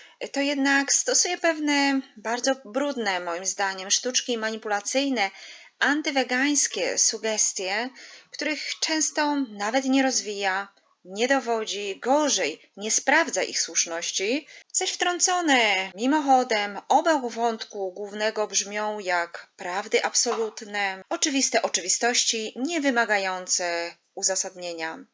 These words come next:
W rzeczywistości jednak Szymon przemyca w ten sposób kłamstwa, utrwala błędne stereotypy i robi to w sposób podprogowy, gdyż świadoma uwaga odbiorców skoncentrowana jest na wątku głównym wideo,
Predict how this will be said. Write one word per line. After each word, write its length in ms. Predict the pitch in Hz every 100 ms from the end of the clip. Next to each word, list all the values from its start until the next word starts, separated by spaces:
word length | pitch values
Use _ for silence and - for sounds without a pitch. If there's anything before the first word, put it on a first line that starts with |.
| _ _ _ _ _ _ _ - -
W 20 |
rzeczywistości 640 | 294 330 330 - 440 359
jednak 460 | 320 277 269 269 262
Szymon 400 | - 330 339 311
przemyca 640 | - 302 269 302 359 220
w 60 | 202
ten 160 | 226 226
sposób 360 | - 262 - _
kłamstwa, 800 | - 262 285 285 - - 175 165 - - -
utrwala 540 | 233 - 254 240 240
błędne 440 | 226 220 220 208 214
stereotypy 760 | - 220 214 214 311 - 196 196 - - -
i 80 | 247
robi 200 | 320 349
to 220 | - 330
w 60 | 320
sposób 600 | - 320 311 311 277 - _
podprogowy, 880 | - 294 - 311 269 311 240 185 - - - -
gdyż 200 | - 220
świadoma 720 | - - 226 214 311 294 202
uwaga 360 | - 226 247 208
odbiorców 600 | 190 220 277 277 247 -
skoncentrowana 760 | - 233 240 247 247 233 302
jest 200 | 294 269
na 140 | 254 233
wątku 440 | 247 262 - 240
głównym 520 | 220 311 302 240 196
wideo, 640 | 185 180 180 170 170 247